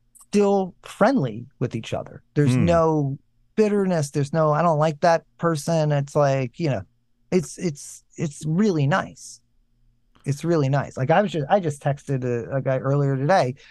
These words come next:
Speaker 1: who was in my first improv class. And I was just like, "You going to Sparks and They Might Be Giants?" And he's like, "I want, you know, I wanna go." And I said, "Yeah, you're going, you'll go with me. I'll take you to Sparks and They Might Be Giants."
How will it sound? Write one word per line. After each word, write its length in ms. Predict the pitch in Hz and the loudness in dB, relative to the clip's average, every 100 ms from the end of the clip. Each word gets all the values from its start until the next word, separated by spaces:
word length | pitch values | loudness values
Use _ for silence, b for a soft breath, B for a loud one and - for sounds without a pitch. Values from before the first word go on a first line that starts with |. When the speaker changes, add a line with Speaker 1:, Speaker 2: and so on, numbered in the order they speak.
| b b | b b
Speaker 1:
who 60 | - | -2
was 120 | 170 | 0
in 120 | 185 | 2
my 160 | 156 127 | 2 0
first 400 | - 180 156 143 | -2 0 0 0
improv 480 | 190 - 151 110 | -2 2 0 0
class. 380 | - 113 101 101 | -6 -6 -6 -8
And 100 | 123 | -6
I 120 | 123 | -4
was 100 | 123 | -4
just 220 | - 120 135 | -6 -6 -2
like, 220 | 123 113 _ _ _ _ _ _ _ _ | -2 -4 _ _ _ _ _ _ _ _
"You 180 | 185 170 | -4 0
going 240 | 175 170 | 2 2
to 220 | 165 160 156 | 0 0 -4
Sparks 640 | 143 - 160 180 220 - | -12 0 2 4 2 -2
and 140 | 196 170 | -2 0
They 80 | |
Might 240 | 170 165 160 | 2 2 2
Be 100 | 165 | 0
Giants?" 720 | 147 156 175 202 208 - _ _ _ | 0 2 0 -2 -2 -6 _ _ _
And 440 | 151 156 147 147 143 | -2 2 2 2 0
he's 120 | 131 | 0
like, 120 | 123 | -2
"I 80 | 110 | -2
want, 280 | 107 135 143 | -2 -2 -2
you 80 | 117 | -8
know, 60 | |
I 40 | 92 | -8
wanna 300 | 92 147 123 | -4 -4 -4
go." 300 | 101 127 135 | -6 -8 -8
And 120 | 139 | -10
I 40 | 120 | -10
said, 180 | 120 139 | -8 0
"Yeah, 140 | 170 | 2
you're 120 | 160 | 2
going, 380 | 143 202 185 185 | 2 0 0 -2
you'll 120 | 185 | -4
go 220 | 175 202 | 0 0
with 100 | 202 | 0
me. 200 | 202 151 - - | -2 -4 -8 -4
I'll 140 | 139 | -2
take 260 | 143 143 135 | 0 -2 -2
you 120 | 101 | -6
to 200 | 98 95 | -8 -10
Sparks 460 | - - 82 - - | -12 -6 -6 -6 -8
and 120 | 104 | -6
They 80 | 101 | -4
Might 200 | 101 98 | -4 -6
Be 100 | 98 | -8
Giants." 480 | 104 - 98 - | -10 -12 -16 -20